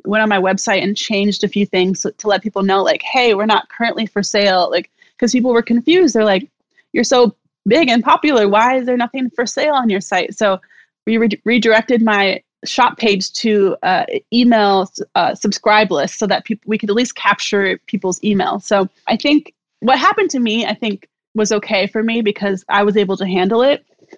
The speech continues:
Uh, it was hard at the time, but I was smart enough to, you know,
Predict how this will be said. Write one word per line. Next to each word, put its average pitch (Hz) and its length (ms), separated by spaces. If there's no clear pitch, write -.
Uh, 190 100
it 214 100
was 208 120
hard 190 240
at 240 60
the 277 80
time, 311 420
but 196 240
I 214 100
was 214 160
smart 214 240
enough 214 200
to, 190 200
you 233 80
know, 185 240